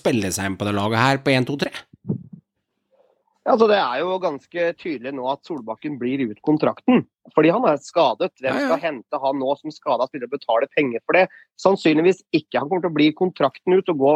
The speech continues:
Speaker 2: veldig trolig gratis til en annen klubb. Han kommer ikke til å signere en ny. Jeg er litt spent på, jeg, om, om han kommer til å spille seg inn i elveren med det første når han er tilbake, men skal sies han er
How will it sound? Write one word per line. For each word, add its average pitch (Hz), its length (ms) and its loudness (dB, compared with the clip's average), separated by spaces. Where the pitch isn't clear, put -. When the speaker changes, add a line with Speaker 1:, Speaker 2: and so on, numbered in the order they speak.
Speaker 2:
veldig 131 180 0
trolig 127 320 0
gratis 117 460 2
til 147 100 0
en 147 60 4
annen 120 180 2
klubb. 120 240 -4
Han 143 80 2
kommer 175 220 2
ikke - 80 -20
til 131 80 -14
å - 80 -2
signere 131 260 4
en 131 80 2
ny. 117 140 -2
Jeg 143 340 4
er - 300 2
litt 196 180 0
spent 123 480 -8
på, 226 120 4
jeg, 127 320 0
om, 165 280 -2
om 160 180 -8
han 139 220 -4
kommer 123 320 -10
til 147 100 0
å 143 60 -2
spille 117 340 -2
seg 143 300 0
inn 120 240 -4
i 147 80 2
elveren 113 400 -2
med 147 140 4
det 156 100 0
første - 240 -2
når 156 160 4
han 160 80 2
er 139 160 2
tilbake, 170 480 2
men 202 240 4
skal 208 100 2
sies 196 160 2
han 190 80 2
er 165 240 2